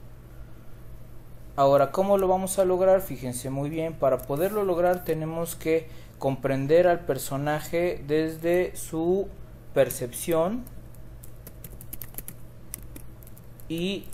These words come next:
desde su, desde su cuerpo, desde sus posibilidades,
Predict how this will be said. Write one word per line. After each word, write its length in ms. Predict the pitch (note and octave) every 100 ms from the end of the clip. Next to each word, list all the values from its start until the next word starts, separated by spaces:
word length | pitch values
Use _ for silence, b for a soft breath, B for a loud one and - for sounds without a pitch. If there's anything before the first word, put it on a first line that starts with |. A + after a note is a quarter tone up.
| -
desde 560 | C#3+ D#3+ E3+ E3 F3 F3
su, 460 | - F3 F3 G3 G#3 - - - - - B B B B B - C#3
desde 500 | D3+ D#3+ D#3+ F3 E3+
su 440 | - F3+ F3+ F3+ -
cuerpo, 600 | D#3+ F3 D#3+ - G2+ F#2 - - - - - - - - - - - - - - - - - - - - -
desde 380 | D3+ D#3 D#3 E3+
sus 320 | E3 F#3 F3+
posibilidades, 1500 | - - C#3+ B2+ C#3 B2 A#2 A#2 A#2+ C#3 C3 G#2 - - -